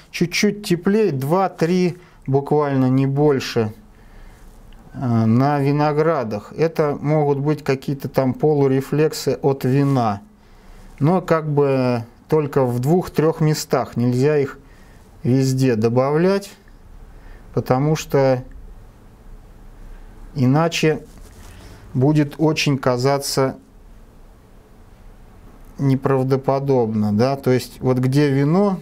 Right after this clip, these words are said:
там бокал стоит, там чуть-чуть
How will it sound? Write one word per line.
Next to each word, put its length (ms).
там 280
бокал 480
стоит, 380
там 240
чуть-чуть 560